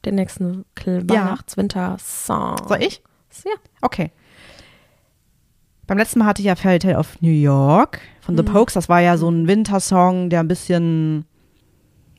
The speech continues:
Speaker 2: eher, äh, so die schlechteren Seiten zeigt, die passieren können oder ich sag mal so eher kritischer war.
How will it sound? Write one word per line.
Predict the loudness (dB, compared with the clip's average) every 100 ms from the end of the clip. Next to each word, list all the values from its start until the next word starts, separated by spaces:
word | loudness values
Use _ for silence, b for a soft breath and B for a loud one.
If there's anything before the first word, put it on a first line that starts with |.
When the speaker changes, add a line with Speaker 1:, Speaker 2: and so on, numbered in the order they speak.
| -6
Speaker 2:
eher, | 0 2 2 2 0 -4 -12
äh, | -16 -16 -18 -16 -6
so | -4 -2 -4 -8 _ _ _ _
die | -6 -4 -2 -2 -4 -4
schlechteren | -2 -2 0 2
Seiten | 2 2 0 -4
zeigt, | -4 -2 0 -2 -6 -20 -10 -4
die | -2 0 -4 -8 _ _ _
passieren | -8 -6 -2 0 -2
können | 0 4 6 6 4 -2 _
oder | 0 2 2 -2 b b b b b
ich | -10
sag | -6
mal | -4
so | -4
eher | -2 -2 -2 -6
kritischer | -10 -10 -8 -6 -4
war. | -2 -4